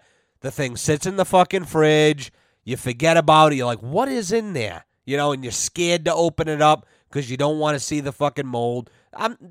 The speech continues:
you know, I'm not a dirty guy. You could eat out of, like, you could, like, ladle, you know, an ice cream on m-, my, the inner, inside of my fridge and fucking be fine. You know what I mean? I mean,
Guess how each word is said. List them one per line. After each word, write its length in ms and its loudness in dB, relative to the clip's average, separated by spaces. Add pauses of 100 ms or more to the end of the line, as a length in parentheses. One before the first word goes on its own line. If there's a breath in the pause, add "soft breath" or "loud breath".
you 80 4
know, 200 6
I'm 200 -4
not 180 4
a 60 2
dirty 320 4
guy. 240 -2
You 160 -10
could 200 -6 (120)
eat 260 -10 (380)
out 200 4
of, 140 -6
like, 220 -4
you 100 -10
could, 240 -2
like, 300 -2 (300)
ladle, 800 2 (420)
you 140 -6
know, 320 -4 (280)
an 100 -8 (100)
ice 300 -2
cream 460 -10 (300)
on 280 0
m-, 240 -14
my, 280 0 (100)
the 200 -8
inner, 260 -2 (180)
inside 300 -2
of 80 -2
my 120 -4
fridge 380 0
and 160 -10
fucking 320 -6
be 100 -6
fine. 440 -4
You 80 -4
know 40 -2
what 40 -2
I 20 -6
mean? 120 -2
I 60 0
mean, 240 -4